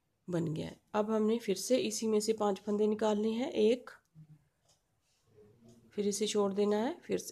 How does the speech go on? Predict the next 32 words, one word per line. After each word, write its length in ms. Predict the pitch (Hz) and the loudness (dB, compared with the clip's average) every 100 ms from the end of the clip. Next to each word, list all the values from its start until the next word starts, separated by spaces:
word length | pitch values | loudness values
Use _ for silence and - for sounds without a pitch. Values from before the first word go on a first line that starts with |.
| - | -8
इसमें 320 | 190 - 202 | -6 -2 -2
से 180 | 208 208 | 2 2
एक 120 | 208 | 0
फंदा 300 | - 202 208 | -4 0 2
निकालना 420 | 208 208 202 202 208 | 2 0 0 0 0
है, 160 | 208 | -2
दो, 480 | 180 175 180 269 - _ _ _ _ _ _ - - _ - | 0 2 2 0 -4 _ _ _ _ _ _ -20 -20 _ -4
फिर 140 | 220 | 0
इसको 280 | 233 220 220 | 0 -2 -2
छोड़ 280 | 208 208 190 | 0 0 0
देना 240 | 202 202 | 0 0
है, 160 | 220 277 226 | 0 -2 -4
इसमें 280 | - 202 196 | -4 -2 0
से 160 | 220 | 0
एक 120 | 208 | 0
फंदा 300 | - 208 208 | -2 -2 0
निकालना 440 | 208 208 208 202 202 | 0 0 0 0 0
है, 160 | 196 | 0
तीन, 400 | 190 180 190 269 - - _ _ _ _ _ _ _ | 0 2 2 2 -2 -12 _ _ _ _ _ _ _
फिर 160 | - 185 | -4 -2
इसको 300 | 196 - 214 | -2 -4 -6
छोड़ 260 | 208 208 202 | 0 0 2
देना 280 | 208 208 208 | 0 2 0
है, 140 | 247 508 | -2 -4
इसमें 300 | 208 202 196 | -6 -2 -4
से 140 | 220 | -4
फिर 180 | 208 214 | -6 -6
से 200 | 220 220 | 0 0
एक 100 | 214 | -2
फंदा 300 | - 202 214 | -6 -4 -2
निकालेंगे, 540 | 208 208 202 196 202 208 | -2 -2 -2 0 0 0
चार, 340 | 208 196 240 | 0 -2 -2